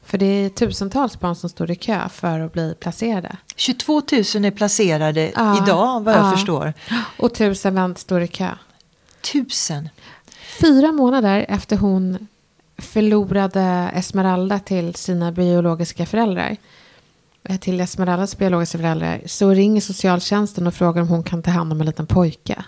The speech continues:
Speaker 2: Mm.
Speaker 1: som är sju månader.
Speaker 2: Mm.
Speaker 1: Och vad svarar Melinda? "Jo, ja.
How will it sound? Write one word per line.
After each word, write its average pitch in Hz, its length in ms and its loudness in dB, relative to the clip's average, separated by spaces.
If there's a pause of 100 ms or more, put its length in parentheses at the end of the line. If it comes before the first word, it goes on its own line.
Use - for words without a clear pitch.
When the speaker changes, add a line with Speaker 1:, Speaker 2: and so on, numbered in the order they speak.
(280)
Speaker 2:
Mm. 170 120 -8
Speaker 1:
som 196 160 2
är 175 100 2
sju 175 240 0
månader. 170 540 -2
Speaker 2:
Mm. 160 380 -8
Speaker 1:
Och 233 160 2
vad 202 160 0
svarar 175 600 -2 (280)
Melinda? 180 520 -6 (320)
"Jo, 180 380 -2
ja. 196 340 -2